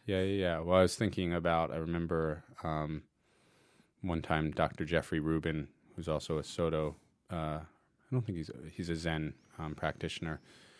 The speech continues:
He said there was, um, <clears throat> a, uh, uh, a slogan in certain Je-, Zen traditions that if you wanna know if a master is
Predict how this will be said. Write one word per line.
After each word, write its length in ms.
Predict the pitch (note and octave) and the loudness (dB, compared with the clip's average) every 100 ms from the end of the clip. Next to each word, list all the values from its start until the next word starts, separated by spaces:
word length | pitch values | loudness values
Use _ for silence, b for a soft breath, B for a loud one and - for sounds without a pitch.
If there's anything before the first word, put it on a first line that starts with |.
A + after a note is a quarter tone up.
| b b b | b b b
He 180 | - G2+ | 0 2
said 280 | - F2 D#2 | 4 4 4
there 140 | E2 | 2
was, 320 | D#2+ D#2+ - | 2 0 0
um, 380 | D#2+ D2+ D2+ D2 - _ _ - | -2 0 -2 -8 -14 _ _ -2
<clears throat> 480 | A2+ F2+ - - | -2 -2 -8 -8
a, 260 | G2+ E2+ D#2+ | -2 0 2
uh, 220 | D2+ D2 D2+ b b b b b b b b _ | 0 -2 -6 b b b b b b b b _
uh, 240 | F#2 D#2+ C#2+ - - - _ - | -4 -4 -4 -8 -16 -20 _ -4
a 240 | F#2 F2 | -2 -2
slogan 500 | - - F#2 E2 D#2 | -4 4 4 4 2
in 120 | D#2 | 0
certain 280 | - E2+ F2 | -2 -4 -2
Je-, 140 | E2+ F2 - | -2 -2 -4
Zen 260 | - E2+ E2 | -2 -2 -2
traditions 460 | E2 D#2+ - D#2 | -4 -6 -6 -6
that 100 | - | -6
if 140 | - - | -6 -4
you 100 | D#2+ | -2
wanna 240 | E2 D#2+ | 0 0
know 280 | D#2+ D#2 D#2 | 0 0 -2
if 140 | D2 | -4
a 60 | D#2+ | -6
master 600 | D#2 D#2 D2 - D2+ D2 | -2 -2 -4 -6 -6 -6
is 400 | F2+ F2+ D#2 - | -6 -6 -6 -10